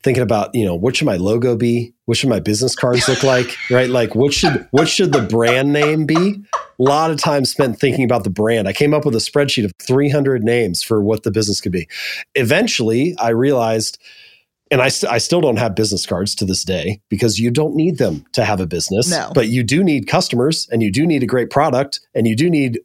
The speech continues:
Speaker 1: all this other stuff that is actually action and not motion. And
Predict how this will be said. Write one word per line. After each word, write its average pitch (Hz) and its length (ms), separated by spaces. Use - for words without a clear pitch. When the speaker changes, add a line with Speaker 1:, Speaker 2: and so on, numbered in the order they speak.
Speaker 1:
all 135 140
this 131 180
other 143 180
stuff 110 360
that 110 200
is 107 200
actually 113 760
action 95 600
and 95 140
not 95 240
motion. 80 340
And 110 420